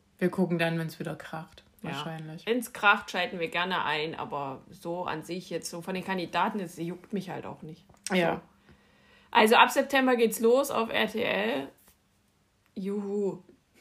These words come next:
Speaker 1: Haben wir noch ein bisschen Schonfrist.
Speaker 2: Dann geht's weiter mit Are You the One?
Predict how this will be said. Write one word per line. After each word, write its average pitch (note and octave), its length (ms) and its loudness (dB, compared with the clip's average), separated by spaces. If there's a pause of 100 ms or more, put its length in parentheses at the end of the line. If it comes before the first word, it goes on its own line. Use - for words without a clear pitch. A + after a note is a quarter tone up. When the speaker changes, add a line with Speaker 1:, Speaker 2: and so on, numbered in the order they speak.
(440)
Speaker 1:
Haben F#3 120 0
wir G3+ 60 6
noch G3 160 4
ein G3 80 2
bisschen F#3 280 2
Schonfrist. F3 880 -2 (1500)
Speaker 2:
Dann G#3+ 160 0
geht's C4 260 0
weiter G3 540 2 (1300)
mit F#3 220 -6
Are F3+ 180 4
You A#3 120 6
the G#3 140 0
One? F#3 360 -6